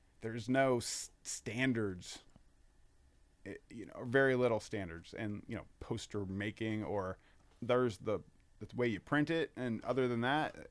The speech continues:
art is, you know, it's the, what do they call it, like, in the eye of the beholder.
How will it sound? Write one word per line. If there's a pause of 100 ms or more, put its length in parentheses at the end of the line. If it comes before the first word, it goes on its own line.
(680)
art (160)
is, (240)
you
know, (100)
it's
the,
what
do
they
call
it,
like,
in
the
eye
of
the
beholder.